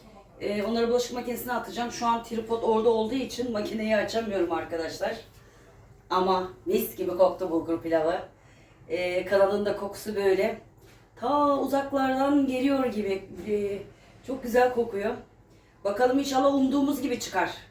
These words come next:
Umduğumuz gibi olur. Nedense ben pek çok umut ettiğim bir şeyden hiç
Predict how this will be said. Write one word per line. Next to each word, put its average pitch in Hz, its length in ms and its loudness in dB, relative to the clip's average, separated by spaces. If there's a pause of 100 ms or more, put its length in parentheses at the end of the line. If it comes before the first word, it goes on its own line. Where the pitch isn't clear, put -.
Umduğumuz 220 520 0
gibi 247 160 0
olur. 220 460 2 (580)
Nedense 269 420 4
ben 262 200 0
pek 262 300 -4 (340)
çok 277 180 -2
umut 262 300 -2
ettiğim 262 340 -6
bir 277 60 -6
şeyden 269 300 -2
hiç 302 140 0